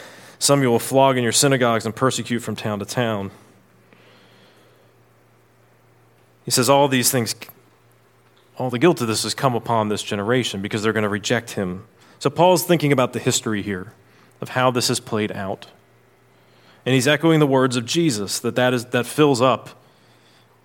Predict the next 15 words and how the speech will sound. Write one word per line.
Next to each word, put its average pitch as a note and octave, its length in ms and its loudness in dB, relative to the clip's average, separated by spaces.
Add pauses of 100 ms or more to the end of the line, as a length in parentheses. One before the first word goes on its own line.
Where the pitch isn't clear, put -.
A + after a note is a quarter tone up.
(560)
the A2+ 60 -4
measure A2+ 280 2
of G#2 80 0
their G#2 100 2
sin, G#2 340 0
which G2+ 200 -4
is G2+ 80 -6
an G2+ 60 -2
expression A2 520 -2
kind A2 160 -4
of G2 60 -6
throughout G#2+ 320 -2
the G#2 40 -6
Bible G#2 480 -4
of G2 220 -10